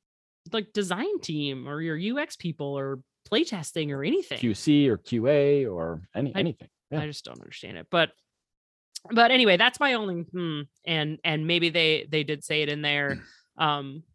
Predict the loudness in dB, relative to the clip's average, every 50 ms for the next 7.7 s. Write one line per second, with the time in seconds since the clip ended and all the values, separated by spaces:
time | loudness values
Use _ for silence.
0 | _ _ _ 0 0 2 0 0 -4 _ _ _ _ _ 0 2 2 2 2 2
1 | 0 0 0 0 -2 -2 -2 -2 -2 -2 -4 -4 -8 -10 -10 -12 _ _ -2 0
2 | 0 0 0 -2 -4 -8 -8 -8 -4 -4 -4 -4 -4 -6 -8 -8 -8 -6 -6 -6
3 | -6 -6 -8 -12 _ -18 -20 _ _ 0 2 4 4 2 2 0 0 2 2 4
4 | 4 4 2 2 2 0 0 -2 -2 -4 -6 -6 -6 -8 -12 -16 _ _ _ -12
5 | -4 2 4 4 4 4 4 2 2 2 2 2 -2 0 2 2 2 2 0 2
6 | 6 8 8 8 8 6 2 -4 -4 -8 -12 -18 _ _ _ _ 2 6 8 10
7 | 10 12 12 10 10 10 8 6 6 8 8 6 4 2